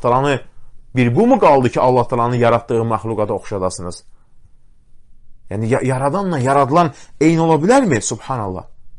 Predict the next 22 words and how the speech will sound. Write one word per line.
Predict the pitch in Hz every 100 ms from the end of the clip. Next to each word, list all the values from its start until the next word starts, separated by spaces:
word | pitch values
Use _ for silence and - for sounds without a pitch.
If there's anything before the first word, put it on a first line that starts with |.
| - - - - - - - - -
Bu | 127 170
dünyada, | 185 208 277 240
bəli, | 262 208 160 - - -
deyək, | 151 170
fabrika | - 165 160 156 156
mü-, | 123
e, | 131 104 135 139 139 139 135
direktoru | 151 147 143 139 139 143 - - -
və | 123
ya | 135
dövlət | 135 139 143 147
başçısı | 139 139
və | 143
ya | 143 143
vəzifəli | 139 151 156 -
şəxs, | 147 - - -
onun | 165 233 262
ehtiyacı | 208 240 247 262 311
var | 196 107 - -
şəfaətçiyə, | 143 131 139 127 - 120 143
yəni | 165 156 135 - - -
köməkçiyə, | 160 151 139 - 143